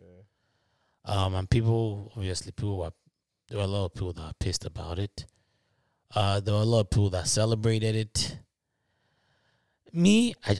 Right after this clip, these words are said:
Speaker 2: me, I think Lil Nas X is an industry plant. That's just my own personal. <laughs> That's just my own
Speaker 1: An industry
Speaker 2: personal.
Speaker 1: plant. I think so too.
Speaker 2: I, I think he's
Speaker 1: The reason I think so
Speaker 2: he's
Speaker 1: is
Speaker 2: in
Speaker 1: because
Speaker 2: there.
Speaker 1: even when he first came out,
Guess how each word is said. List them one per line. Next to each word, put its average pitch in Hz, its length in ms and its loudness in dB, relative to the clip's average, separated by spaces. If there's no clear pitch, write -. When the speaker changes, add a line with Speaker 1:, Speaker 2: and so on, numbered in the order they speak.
Speaker 2:
me, 202 220 2
I 107 80 4
think 107 320 -2
Lil 98 200 -4
Nas 87 300 -8
X 87 260 -10
is 82 120 -16
an 82 140 -12
industry 80 420 -12
plant. - 160 -20
That's 123 260 10
just 104 240 2
my 95 180 2
own 95 160 -2
personal. 104 640 6
<laughs> 113 380 0
That's 135 260 8
just 120 180 4
my 110 80 2
own 101 140 2
Speaker 1:
An 98 80 2
industry 104 320 6
Speaker 2:
personal. 104 60 0
Speaker 1:
plant. 80 300 -6
I 107 120 -2
think 147 200 -6
so 87 160 -4
too. 85 240 -8
Speaker 2:
I, 110 180 2
I 117 120 4
think 135 280 0
he's 107 160 2
Speaker 1:
The 123 40 6
reason 160 240 6
I 123 100 6
think 127 280 2
so 104 180 2
Speaker 2:
he's 98 120 4
Speaker 1:
is 92 80 -6
Speaker 2:
in 120 180 2
Speaker 1:
because 117 140 4
Speaker 2:
there. 107 200 6
Speaker 1:
even 170 160 0
when 165 140 4
he 117 60 4
first - 320 0
came 120 240 2
out, 73 200 -2